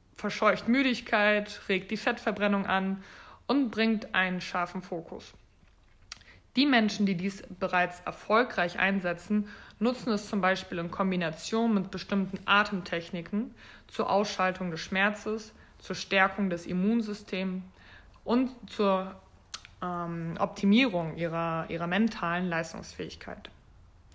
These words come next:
Wenn ihr euch also in der Quarantänezeit langsam daran tasten möchtet, für den hänge ich mal einen Zyklus vom Pionier Wim Hof an, der die Vorteile von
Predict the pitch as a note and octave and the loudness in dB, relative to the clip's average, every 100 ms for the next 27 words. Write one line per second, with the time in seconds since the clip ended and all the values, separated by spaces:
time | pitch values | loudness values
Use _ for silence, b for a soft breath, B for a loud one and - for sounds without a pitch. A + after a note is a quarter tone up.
0 | B B B B B B B - - - | B B B B B B B -20 -20 -6
1 | - A#3 D4 A#3+ - G#3 G3+ F#3 F#3+ F#3 | 0 4 4 4 4 4 4 2 0 -2
2 | - F3+ F3 E3+ A3+ C4 G#3 - - E3+ | -2 -2 -2 0 2 4 2 0 -2 0
3 | F3+ F3 G3+ A#3 A3+ F#3+ F#3+ E3 D#3+ G3+ | 0 2 6 6 6 4 0 -2 0 0
4 | D4+ - E3 E3 - E3+ D#3 D#3+ - G#3 | 0 -2 -6 -8 -8 -6 -4 -6 -6 -2
5 | A#3 - G#3+ - F3+ G3 G#3 G3 G3+ G3 | -2 -4 -10 -6 0 2 2 2 0 0
6 | F3+ F3+ - - E3 E3 - - B3+ - | 0 0 0 -2 -4 -6 -6 -4 -4 -2
7 | G3 G3+ - F3+ F3+ - F#3 F#3 F#3+ F#3 | -4 -4 -6 -4 -4 -2 -2 0 0 -2
8 | E3 G#3+ A3+ E3 D#3 - E3 F#3 A3+ - | 0 2 2 0 -4 -4 -4 -2 -4 -6
9 | B B B B F#3 F#3+ F#3+ - G#3+ A#3 | B B B B -2 0 -2 2 4 4
10 | - G3 G3 G3 F#3 F3 | 2 0 2 0 -2 -6